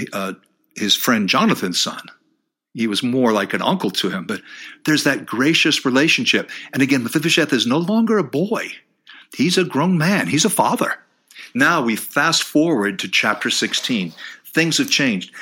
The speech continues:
Because David's son Absalom has staged a coup, David has had to flee Jerusalem. Um, it's a terrible, terribly painful time in, in David's life. We're in the middle of Second Samuel. This is sixteen one.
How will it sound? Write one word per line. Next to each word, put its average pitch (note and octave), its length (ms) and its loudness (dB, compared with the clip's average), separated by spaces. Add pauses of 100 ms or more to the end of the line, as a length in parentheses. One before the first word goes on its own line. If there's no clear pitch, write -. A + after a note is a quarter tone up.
(160)
Because A#2 460 0
David's C#3 460 2
son A#2 260 2
Absalom A#2 720 2 (400)
has A2+ 220 2
staged - 460 2
a G#2+ 40 -2
coup, A#2+ 640 0 (380)
David D3+ 280 2
has C3 140 2
had C3 180 0
to B2 80 0
flee C#3 380 2
Jerusalem. G#2 760 0 (520)
Um, G#2 200 -2
it's - 240 -2
a - 80 -8
terrible, A2 580 2 (340)
terribly D3+ 400 2
painful A2 420 -2
time G2 320 -2
in, F#2 220 -6
in G#2+ 100 -2
David's G2 380 -2
life. F2 260 -6
We're C3 160 2
in A#2+ 60 0
the A2 80 0
middle B2 340 2
of F#2 140 -6
Second G#2+ 340 -4
Samuel. F#2 360 -4 (420)
This - 160 -2
is - 40 -2
sixteen G2 420 -2
one. F2 200 -6